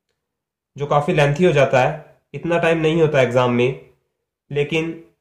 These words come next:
इसकी एक शॉर्ट ट्रिक है, वो शॉर्ट ट्रिक देख लेते हैं। हमें ऐसे दो नंबर्स बताने हैं जिनकी मल्टीप्लाई करने पे एट आए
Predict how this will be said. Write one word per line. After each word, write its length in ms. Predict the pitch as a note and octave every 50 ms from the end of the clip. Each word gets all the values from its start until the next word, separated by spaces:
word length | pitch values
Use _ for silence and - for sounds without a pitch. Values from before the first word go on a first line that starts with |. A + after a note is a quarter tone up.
| _ -
इसकी 260 | D3+ D3+ - F#3+ F3+
एक 260 | F#3 F#3 F#3 - - - -
शॉर्ट 300 | - E3 E3 E3+ E3 -
ट्रिक 240 | F3 F3 E3+ -
है, 100 | E3 D3+
वो 100 | D#3 E3+
शॉर्ट 220 | D3+ - E3+ E3+ -
ट्रिक 200 | E3 F3+ F#3 D#3+
देख 180 | D#3 D#3+ D3+ D3
लेते 240 | C#3 C3 B2+ C#3 C3
हैं। 300 | B2 C3+ - - - - _ _ _ _ _ _ _ _ _ _ _ _ _ _ _ _ _ _ -
हमें 540 | C#3+ C#3 C#3 D3 D3+ D#3 - - - - - D3+
ऐसे 400 | D#3 E3 D#3+ D#3+ - G3 G3 F#3+
दो 260 | E3 D3 D#3 D#3+ E3+ F#3
नंबर्स 640 | F3+ E3 D#3 D3 D3 D3 D3+ D3+ D3+ E3+ F#3 F#3 E3
बताने 480 | D#3 E3 D#3+ D3+ C3+ C3 C3 B2+ A#2+ A#2+
हैं 240 | C3 - - - - C#3
जिनकी 320 | B2+ D3+ E3+ E3 F3+ F3+
मल्टीप्लाई 600 | E3 D3 D3 D3+ D3+ D3+ F#3+ F#3 F#3 F3+ F#3 F#3
करने 300 | F3+ F#3 E3+ D#3 D#3 D#3+ D#3
पे 100 | D#3 F3+ F3+ - - D3+
एट 260 | C#3+ D#3 E3 D3+ C#3+
आए 220 | A#2 G#2 G2+ G2